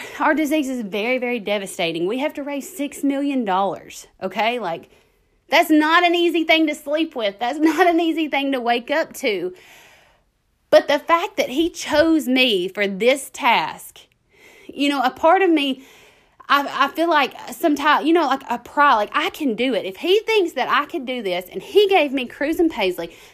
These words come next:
the first siblings in the United States to raise six million dollars and find a cure for, he believes in me enough that I can do that.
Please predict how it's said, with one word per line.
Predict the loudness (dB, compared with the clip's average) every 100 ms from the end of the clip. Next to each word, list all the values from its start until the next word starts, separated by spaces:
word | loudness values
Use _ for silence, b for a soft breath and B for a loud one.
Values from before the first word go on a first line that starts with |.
| -8
the | -8
first | 0 0 0 -2
siblings | -4 -2 -4 -4
in | -4
the |
United | -2 0 0 0 -4
States | -2 0 0 -6
to | -4
raise | -2 -4 -4
six | -4 0
million | 2 2 2 2
dollars | 0 -2 -4
and | -6
find | -2 0
a | -2
cure | -4 -6 -6
for, | -6 -8 -6 -6 -8 B B B B
he | 0 2 2
believes | 0 0 0 0
in | 0
me | 0 0 -2
enough | 0 0 -2 -4
that | -4
I | -2 -2
can | 0 -2
do | 0 0
that. | 0 -2 -6